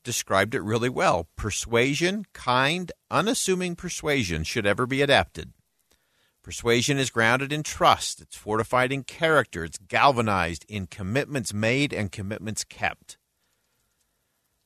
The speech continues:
And if we're always looking out for and delivering what's in the best interest of those that you're trying to lead,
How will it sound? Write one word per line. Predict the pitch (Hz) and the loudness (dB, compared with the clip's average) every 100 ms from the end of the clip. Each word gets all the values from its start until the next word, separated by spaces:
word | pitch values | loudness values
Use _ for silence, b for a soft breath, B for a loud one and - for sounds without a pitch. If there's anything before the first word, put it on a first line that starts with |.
| _ - | _ -6
And | 104 | 0
if | 110 131 | 0 4
we're | 120 117 113 - _ | 6 6 4 -2 _
always | 127 165 147 131 | -2 0 0 -2
looking | 131 123 | -2 0
out | 127 131 - | 2 0 -2
for | - 117 110 113 | -4 0 2 2
and | 101 | 2
delivering | 95 95 120 113 104 98 92 87 - | -2 0 0 2 2 2 -2 -6 -8
what's | 104 117 - | -2 -2 -2
in | 113 | -2
the | 101 | -2
best | 85 113 - - | 0 0 -2 -6
interest | 131 120 101 - | -6 -4 -4 -4
of | 95 | -4
those | 95 107 107 92 | 2 2 2 -2
that | - | -4
you're | 92 90 85 - | -2 -2 -2 -8
trying | - 113 104 | -2 2 2
to | 87 82 | -2 -4
lead, | 113 113 73 - | -2 -2 -4 -10